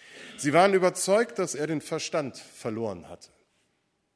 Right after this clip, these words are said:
Jesus hat den Verstand verloren. Wenn der so weitermacht, dann nimmt das kein gutes Ende mit ihm und vielleicht auch mit uns. Und so haben sie sich auf den Weg gemacht,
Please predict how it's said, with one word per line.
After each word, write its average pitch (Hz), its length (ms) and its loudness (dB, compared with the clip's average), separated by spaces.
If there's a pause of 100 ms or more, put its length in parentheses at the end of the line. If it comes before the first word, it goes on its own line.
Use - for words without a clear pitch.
(2250)
Jesus 220 500 -2
hat - 360 -6
den 156 200 -4
Verstand 151 680 -8
verloren. 90 480 -14 (800)
Wenn 175 160 0
der 226 180 4
so 220 240 -2
weitermacht, 170 720 0
dann 156 140 -2
nimmt 208 220 -4
das 180 260 -4
kein 208 300 -4
gutes 190 400 -10
Ende 185 320 -6
mit 139 240 -8
ihm 214 340 -4 (480)
und 131 140 -10
vielleicht 139 480 -4
auch 160 100 -8
mit 156 160 -10
uns. - 580 -12 (1700)
Und 131 80 -6
so 131 120 2
haben 190 160 2
sie 185 120 -6
sich 170 240 -6
auf 156 100 -6
den 143 220 -4
Weg 165 200 -6
gemacht, - 540 -16